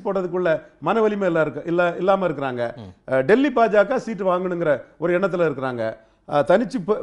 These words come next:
Speaker 1: போயிருவோங்கிறத சொல்லி தான் சீட் வாங்க முடியும்.
Speaker 2: சரி.
Speaker 1: அப்படி தனிச்சு போறதுக்குள்ள ஒரு வாய்ப்பையும், இந்த தேவேந்திர குல வேளாளர்களை நம்பி அஞ்சு பர்சன்ட் இருக்கக்கூடிய அந்த ச-, சமுதாயத்தை நம்பி தனிச்சு போக வாய்ப்பு உண்டுங்கன்னு சொல்லும்போது, அந்த சமுதாயத்துக்கு அந்த வேளாளர் இதை கொடுத்து அரசியல் ரீதியா அதை வந்து,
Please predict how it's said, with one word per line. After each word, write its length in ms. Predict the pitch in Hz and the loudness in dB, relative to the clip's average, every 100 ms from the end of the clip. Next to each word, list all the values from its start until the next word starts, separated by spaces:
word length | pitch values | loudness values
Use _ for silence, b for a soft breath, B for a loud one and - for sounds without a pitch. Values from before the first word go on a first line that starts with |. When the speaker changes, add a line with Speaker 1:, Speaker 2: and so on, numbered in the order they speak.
| 185 | 0
Speaker 1:
போயிருவோங்கிறத 560 | 233 240 226 214 202 | 2 2 2 2 0
சொல்லி 240 | 180 196 226 | 0 -2 -2
தான் 140 | 226 | -2
சீட் 200 | 208 202 | -2 -4
வாங்க 240 | 175 170 160 | -2 -2 -2
முடியும். 360 | 139 123 117 - | -6 -6 -8 -10
Speaker 2:
சரி. 160 | 107 - | -14 -2
Speaker 1:
அப்படி 220 | 165 196 | -2 0
தனிச்சு 380 | 165 226 233 277 | 0 0 0 0
போறதுக்குள்ள 380 | 226 220 208 220 | 0 0 -2 -2
ஒரு 140 | 196 | 0
வாய்ப்பையும், 500 | 180 196 - 208 277 b b | 2 2 2 -4 -6 b b
இந்த 280 | 160 160 214 | -4 2 4
தேவேந்திர 220 | 254 240 | 4 2
குல 160 | 220 214 | 2 2
வேளாளர்களை 640 | 202 202 202 185 185 160 - b | 4 6 6 4 2 -2 -4 b
நம்பி 320 | - 180 202 | -4 -4 0
அஞ்சு 200 | 220 190 | 0 0
பர்சன்ட் 240 | 185 180 226 | -4 -6 -6
இருக்கக்கூடிய 200 | 196 190 | -2 -2
அந்த 180 | 196 196 | 0 -4
ச-, 240 | - - | -6 -8
சமுதாயத்தை 460 | 165 196 202 185 185 | -6 0 2 2 -2
நம்பி 220 | 180 196 | -4 -6
தனிச்சு 540 | - - 175 214 180 | -8 -8 -4 -4 -4
போக 140 | 185 180 | -2 0
வாய்ப்பு 320 | 175 170 170 | 2 0 -4
உண்டுங்கன்னு 300 | 175 175 170 | -4 -4 -4
சொல்லும்போது, 480 | 165 160 156 196 - b | -6 -4 -4 -4 -8 b
அந்த 220 | b 226 | b -2
சமுதாயத்துக்கு 500 | 240 226 220 214 202 | 0 0 0 0 0
அந்த 140 | 202 190 | -4 0
வேளாளர் 420 | 190 202 190 175 | 4 4 2 0
இதை 200 | 170 160 | -2 -4
கொடுத்து 280 | 165 156 220 | -6 -6 -4
அரசியல் 300 | 180 156 185 | -4 -4 -6
ரீதியா 320 | 160 156 247 - b | -4 -4 -6 -10 b
அதை 300 | - 208 240 | 0 2 2
வந்து, 460 | 214 202 220 170 | 0 0 0 0